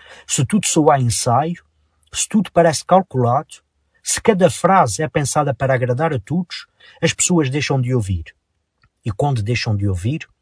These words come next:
deixam de acreditar. E quando deixam de acreditar, qualquer ruído serve de resposta.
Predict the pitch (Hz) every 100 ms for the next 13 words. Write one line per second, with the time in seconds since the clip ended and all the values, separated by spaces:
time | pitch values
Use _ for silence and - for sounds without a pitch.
0 | _ _ 120 131 127 113 117 120 127 117
1 | 104 80 - _ _ _ _ _ _ 117
2 | - 190 151 175 - 170 156 151 147 156
3 | - 90 85 _ _ _ - 170 160 113
4 | - 160 113 92 92 87 - - _ _
5 | - - 101 92 92 - - 101 - -